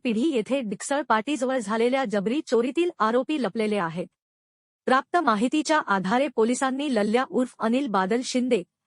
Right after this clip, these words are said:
रा मोहा पारधी पिढी, कळंब आणि मिरच्या उर्फ आकाश रवी काळे, रा कळंब पारधी पिढी, कळंब यांना ताब्यात घेतले. चौकशी दरम्यान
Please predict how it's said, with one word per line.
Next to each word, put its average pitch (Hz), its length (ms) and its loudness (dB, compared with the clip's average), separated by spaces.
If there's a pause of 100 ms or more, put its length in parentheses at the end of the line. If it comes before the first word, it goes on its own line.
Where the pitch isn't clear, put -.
रा 262 180 2
मोहा 240 300 0
पारधी 208 440 0
पिढी, 208 280 0 (320)
कळंब 311 340 0 (280)
आणि 262 220 2
मिरच्या 269 400 0
उर्फ 262 280 -2
आकाश 294 420 0
रवी 220 220 0
काळे, 180 320 0 (300)
रा 254 260 2
कळंब 269 320 0
पारधी 214 460 0
पिढी, 202 260 0 (340)
कळंब 240 340 0 (320)
यांना 247 380 2
ताब्यात 220 280 2
घेतले. 185 380 -4 (760)
चौकशी 320 380 2
दरम्यान 320 360 0